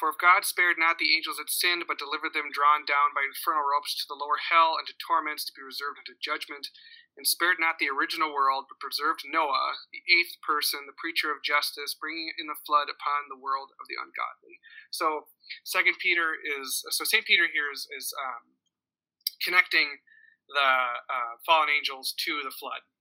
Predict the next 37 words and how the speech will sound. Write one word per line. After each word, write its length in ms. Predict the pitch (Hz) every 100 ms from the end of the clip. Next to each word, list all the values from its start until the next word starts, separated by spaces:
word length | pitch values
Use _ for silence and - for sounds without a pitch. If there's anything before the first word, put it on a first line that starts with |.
| _
um, 520 | 147 135 127 120 120 _ _ _ _ _ - 69 - _ _ _ -
and 400 | 160 147 139 139
Noah, 400 | 151 135 127 131 - - -
and, 380 | 147 143 139 131 -
um, 540 | 143 139 127 117 _ _ _ _ _ _ _ -
so 160 | - 160
he's, 260 | 160 - -
he's 340 | 165 - -
citing 600 | - 196 196 175 151 147 _ _ _ _ _ -
Genesis, 380 | 160 151 - 135
but 100 | 147
more 160 | 160 175
explicitly, 800 | - 170 170 170 151 139 135 - _
I 80 | 147 143
believe, 440 | 143 180 151 143 - -
you 120 | 147
know, 240 | 135 131 139
and 160 | 135 131 _ 143
there, 200 | 135 131 _ _ _ -
uh, 320 | 131 127 127 - -
again, 160 | 151
I'm 80 | 143
not 160 | 156 135
an 60 |
expert, 300 | 135 - 139 147
but 80 | 147
I 60 |
believe 240 | 156 165 175
he 100 | 156
is 80 | 139
also 200 | 143 147
citing 260 | - 143 135
the 100 | 131
Book 100 | -
of 60 | 120
Enoch, 320 | 123 - - - _ _ _ _ _
uh, 340 | 139 135 127